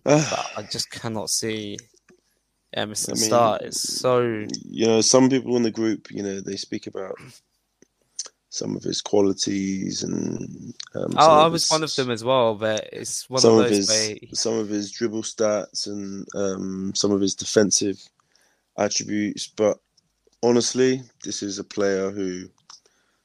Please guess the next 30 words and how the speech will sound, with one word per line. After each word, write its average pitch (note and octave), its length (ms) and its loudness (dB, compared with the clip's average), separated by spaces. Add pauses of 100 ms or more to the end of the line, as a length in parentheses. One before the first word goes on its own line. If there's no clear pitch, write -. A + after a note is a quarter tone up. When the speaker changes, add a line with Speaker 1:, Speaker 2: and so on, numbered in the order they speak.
(140)
Speaker 1:
you, F#2 400 -6
you F#2+ 120 0
know, F#2 260 0 (480)
this - 160 -6
is G#2 140 -4
where G2 100 2
possession G2 380 0
goes F#2 220 0
to - 80 -8
die. G2+ 200 2 (680)
The, E2 500 -2
you're G2 420 -2
not G2+ 300 4
gonna G2+ 260 4
get F2+ 320 0 (1040)
anything F#2+ 560 4
from E2+ 220 -8
this E2+ 160 -2
guy F2 320 -2 (100)
on E2 80 -2
this E2+ 140 -2
right-hand E2+ 320 0
side, F2 180 0
in F2 80 -2
my E2+ 80 0
opinion. E2 460 -2 (100)
That F#2+ 200 6
is F2 220 4
a F#2+ 180 4
possession - 680 -2